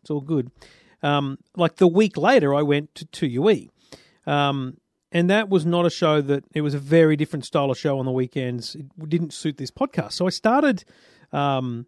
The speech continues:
there was a couple of times where I grabbed bits of the show on two U E and put them into the podcast thread.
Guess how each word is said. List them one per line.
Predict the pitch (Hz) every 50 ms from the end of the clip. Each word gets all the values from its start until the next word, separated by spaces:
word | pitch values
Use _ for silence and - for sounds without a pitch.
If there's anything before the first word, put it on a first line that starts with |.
| _ _
there | 190 175 185
was | 185 170
a |
couple | - 185 208 208
of | 214 -
times | - 190 190 185 151
where | 165 170 156
I |
grabbed | 139 - 175 165 147 120
bits | - 151 170 - - -
of | 190 170
the | 160 190
show | 180 - - 190 185 185 185
on | 180 170
two | - - 196
U | 185 175 175 175
E | 175 170 175
and | 165 147 135
put | - 180 -
them | - 143
into | 151 165 156 - 151
the | 160
podcast | 143 - 175 151 143 - 160 156 143 - -
thread. | - - 180 202 214 220 196 -